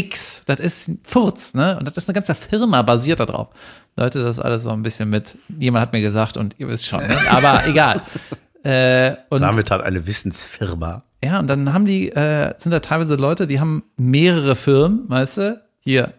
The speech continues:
Speaker 1: ich bin der Wasserstrahlmann, ich kann das Wasserstrahlding, äh, bringen. Dann hab ich noch einen Sushi-Laden. Ja, ja, alles klar, Mister seriös. <laughs> Und dann,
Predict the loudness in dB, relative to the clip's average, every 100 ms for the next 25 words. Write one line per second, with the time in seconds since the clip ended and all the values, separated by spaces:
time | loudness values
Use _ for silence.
0 | -12 -8 -2 2 2 2 0 -4 0 2
1 | 2 2 0 0 -4 -8 -8 -4 -2 -2
2 | -2 -4 -2 -2 -2 -2 -4 -4 -2 0
3 | 0 0 2 4 2 -2 -12 -20 _ 0
4 | 4 6 6 6 4 4 4 4 4 6
5 | 6 6 4 2 0 0 2 4 6 6
6 | 6 2 -2 -2 -2 0 0 2 2 2
7 | 4 4 4 2 2 4 6 6 6 2
8 | 2 -2 0 -2 0 2 2 4 4 2